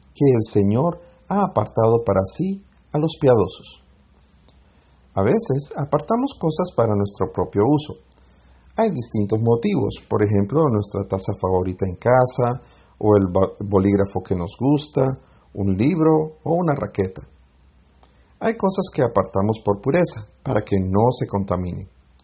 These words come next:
Las usamos para un propósito especial durante un tiempo especial. De la misma manera, Dios nos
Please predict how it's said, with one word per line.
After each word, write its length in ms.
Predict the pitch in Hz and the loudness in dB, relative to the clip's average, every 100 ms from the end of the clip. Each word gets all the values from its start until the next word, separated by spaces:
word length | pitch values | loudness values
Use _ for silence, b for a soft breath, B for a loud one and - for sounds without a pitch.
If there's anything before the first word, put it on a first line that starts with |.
| B B B B | B B B B
Las 100 | 185 175 | -4 -2
usamos 500 | 160 151 127 156 - | 0 2 2 0 -2
para 200 | - 101 | 0 0
un 80 | 104 | 0
propósito 520 | 123 120 107 - - | -2 -4 -4 -4 -4
especial 600 | - - 160 117 110 - | -4 -2 0 2 2 0
durante 380 | - 131 104 104 | -2 0 0 -2
un 140 | 90 92 | -8 -6
tiempo 360 | - 151 156 | -2 -2 0
especial. 480 | 113 - - 80 - - _ _ _ - b b b b b b - | -4 -4 -4 -4 -8 -18 _ _ _ -20 b b b b b b -2
De 140 | 104 | 2
la 120 | 95 | 2
misma 260 | 95 98 110 | 0 -2 -2
manera, 380 | 127 151 127 120 143 - _ - | 0 2 2 2 -2 -10 _ -10
Dios 400 | 110 107 113 - | 0 2 2 0
nos 160 | 135 | -4